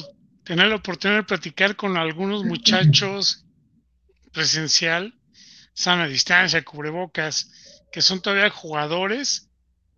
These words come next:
y que los ves con sobrepeso, ¿eh? Y además de sobrepeso, perdiendo masa muscular. Entonces, todo eso les va a causar el problema de rápidamente intentar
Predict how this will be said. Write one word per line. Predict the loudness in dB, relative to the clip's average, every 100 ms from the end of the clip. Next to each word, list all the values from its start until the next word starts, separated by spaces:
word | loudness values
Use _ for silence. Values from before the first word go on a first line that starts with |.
| _ _ _
y | -12 -8
que | -6 -6
los | -6 -6
ves | -2 -2
con | 0
sobrepeso, | -2 -2 -4 -2 0 0 0 -6
¿eh? |
Y | -6
además | -4 -4 -2 -4 -2
de |
sobrepeso, | -4 -2 -4 -8 -2 0 0 0 -4 -8
perdiendo | -6 -4 -2 -4 -2
masa | -2 0 -2 -2
muscular. | -4 -6 -8 -10 -10 -10 -14 -16 _ _ _ _ _ _
Entonces, | -6 -6 -4
todo | -10 -8 0
eso | 2 2 -2
les | -4 -4
va | -4
a | -4
causar | -4 -4 -2 -2 -4 -6 _ _ _ _ _ _ -18
el | -16 -14
problema | -12 -10 -6 -4 -4 -6
de | -6 -10 -12 _ _ _ _ _ _
rápidamente | -2 -2 -2 -2 -2 -2 -2 -4 -4
intentar | -4 -4 -6 -6 -6 -6 -2 0 -2